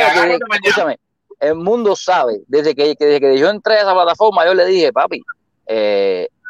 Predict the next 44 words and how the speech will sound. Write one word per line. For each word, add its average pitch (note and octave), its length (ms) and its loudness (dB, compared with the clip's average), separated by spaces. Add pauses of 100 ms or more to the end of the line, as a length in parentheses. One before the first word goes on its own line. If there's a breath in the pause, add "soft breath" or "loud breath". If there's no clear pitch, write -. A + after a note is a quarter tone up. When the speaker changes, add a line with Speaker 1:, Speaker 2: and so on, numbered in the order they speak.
(160)
Speaker 2:
vamos A2 280 0
a C#3+ 60 2
concentrarnos F3 600 0
en G#3 40 2
La F3+ 80 0
Tarde F3+ 200 0
Se E3+ 140 -4
Mueve", F#3 260 2
que C#3 60 -2
es C3+ 60 2
lo C#3 100 2
que D3 100 -2
quiero F3 240 2
yo. C#3 220 2 (360)
Aquello B2 440 4
donde D3+ 180 2
tú C3 100 -2
entrevistabas D3 640 0
a, A2+ 720 0
incluso D3+ 300 -4
a D3 60 2
Mariela A#2 340 -2
Castro, A2+ 400 -4
¿entiendes? E3 340 -6 (320 soft breath)
Eh, C3 600 4
a, C3+ 380 2
a B2+ 40 -2 (300)
qué - 100 -14
sé F#3 180 0
yo, G3+ 300 4
a C3+ 260 4
los D3 100 4
artistas, F#3+ 540 0
a D3 200 2
hablar D3+ 300 2
de D#3 200 2
Cuba, F#3+ 260 2
los D#3 140 2
problemas, D#3+ 480 0
cosas D#3+ 240 -4
sociales, D3 460 0
tal, E3+ 160 0
eh, D3+ 160 -4
¿entiendes? E3 320 -2